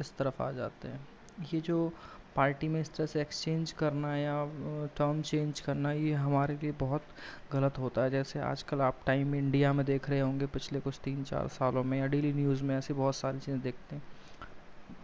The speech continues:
राजस्थान में भी इस तरह के आप देखते हैं कि वहाँ पे अनस्टेबिलिटी की कोशिश हो रही है। तो ये ना instability ले आता है,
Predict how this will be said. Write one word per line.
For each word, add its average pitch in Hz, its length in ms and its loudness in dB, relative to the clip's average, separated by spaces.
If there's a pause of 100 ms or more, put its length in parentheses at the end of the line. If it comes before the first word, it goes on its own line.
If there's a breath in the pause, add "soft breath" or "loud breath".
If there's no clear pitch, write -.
(420)
राजस्थान 156 460 4
में 151 140 2
भी 151 100 4
इस - 160 -4
तरह 147 180 4
के 147 160 0
आप 143 260 2
देखते 139 300 -2
हैं 135 120 4
कि 135 120 0
वहाँ 131 200 2
पे 135 100 2
अनस्टेबिलिटी 131 600 2
की 131 60 0
कोशिश - 420 -4
हो 127 80 0
रही - 120 -4
है। - 260 -10 (760)
तो 165 60 6
ये 175 200 6
ना 196 80 8
instability 190 880 2
ले 143 140 4
आता - 240 -2
है, - 80 -6